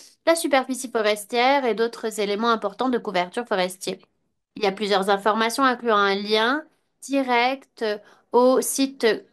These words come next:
de la cnuc. Il est également possible d'examiner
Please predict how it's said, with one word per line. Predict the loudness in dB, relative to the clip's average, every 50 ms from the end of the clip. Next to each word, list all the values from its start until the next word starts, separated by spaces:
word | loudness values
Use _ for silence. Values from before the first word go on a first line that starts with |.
| _ _
de | -2
la | 0 0 0
cnuc. | -2 -2 0 2 2 2 2 0 -4 -4
Il | -2 0 0
est | 0 0
également | 0 0 -2 -2 -4 -6
possible | -4 -4 -6 -4 -2 -2 -2 0 0 0
d'examiner | 0 -2 -2 0 0 -2 -2 -2 -2 -2 -2 -4